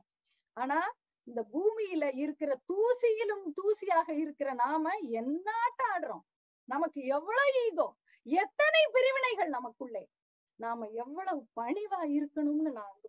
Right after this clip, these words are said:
போனதுக்கு அப்புறம் புரிஞ்சுக்கிட்டேன்னு" சொன்னார். இருபத்தைந்து ஆண்டுகள் தொடர்ந்து சட்டமன்ற உறுப்பினராக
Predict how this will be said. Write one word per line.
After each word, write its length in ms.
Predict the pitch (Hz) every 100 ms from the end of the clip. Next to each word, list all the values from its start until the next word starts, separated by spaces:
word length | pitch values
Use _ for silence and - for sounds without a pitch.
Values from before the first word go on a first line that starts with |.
| -
போனதுக்கு 380 | 254 277 277
அப்புறம் 320 | 233 - 247 -
புரிஞ்சுக்கிட்டேன்னு" 680 | 294 311 311 233 226 220 269
சொன்னார். 380 | 320 294 - _ _ _ _ _ _ _ _ _ -
இருபத்தைந்து 760 | 262 403 427 - 349 330 311
ஆண்டுகள் 520 | 269 311 - 403 359 -
தொடர்ந்து 600 | 240 262 320 508 554 554
சட்டமன்ற 540 | 523 359 494 480 466 415
உறுப்பினராக 720 | 427 427 392 381 330 285